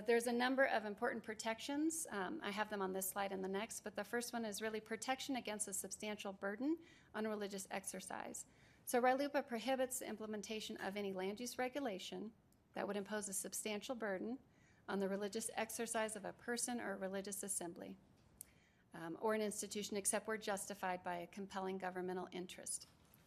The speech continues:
Uh, we all agreed at the time of zoning on this property that the list of uses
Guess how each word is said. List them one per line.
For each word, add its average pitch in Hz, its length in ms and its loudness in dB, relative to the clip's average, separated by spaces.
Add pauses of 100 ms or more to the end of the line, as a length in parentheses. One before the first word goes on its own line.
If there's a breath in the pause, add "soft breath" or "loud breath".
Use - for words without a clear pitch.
(420 loud breath)
Uh, 175 60 -2
we 202 160 2
all 214 140 4
agreed 220 340 0
at 233 100 2
the 202 80 -2
time 214 320 0
of 196 100 0
zoning 220 440 2
on 247 100 2
this 240 160 -2
property 269 580 0 (280 loud breath)
that 190 320 2
the 196 180 -2
list 208 300 -2
of 196 100 -4
uses 220 480 -2